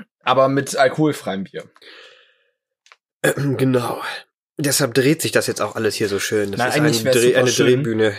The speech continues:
Speaker 1: wär super schön, wenn man, wenn du nach dem, nach dem Spruch das, das Trinken ausfadest und dann kommt gar nichts mehr.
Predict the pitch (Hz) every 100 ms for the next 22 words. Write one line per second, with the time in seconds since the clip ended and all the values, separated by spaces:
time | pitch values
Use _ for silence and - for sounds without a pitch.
0 | - 127 127 143 135 - 143 143 131 123
1 | 120 - _ _ - 127 123 127 135 139
2 | 127 123 120 113 127 123 117 - 139 135
3 | - _ _ _ _ - 120 117 - -
4 | 117 113 - 147 151 127 120 113 - 117
5 | - - 120 113 110 - 110 104 104 104
6 | 110 - 107 113 104 107 - 95 101